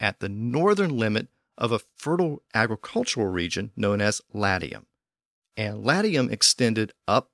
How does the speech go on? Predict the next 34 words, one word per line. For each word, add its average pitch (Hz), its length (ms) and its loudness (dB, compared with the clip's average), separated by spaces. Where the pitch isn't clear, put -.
to 123 140 0
the 123 100 -2
Tiber 95 400 -4
River, 120 400 2
and 120 180 0
the 123 120 2
inhabitants 170 680 0
of 120 120 0
this 131 220 2
general 127 680 0
area 117 480 2
were 123 160 0
known 120 400 2
as 98 260 -2
the 123 140 -4
Latins, 135 800 -4
and 107 180 0
the 104 60 -2
language 160 460 6
of 123 60 2
the 113 60 2
people 107 360 0
in 104 60 0
this 104 180 -4
region 110 340 -2
came 98 220 -2
to 95 100 -6
be 101 160 -4
known 92 320 -4
as 87 400 -4
Latin. 131 460 -4
So 120 300 4
the 117 120 0
name 117 420 2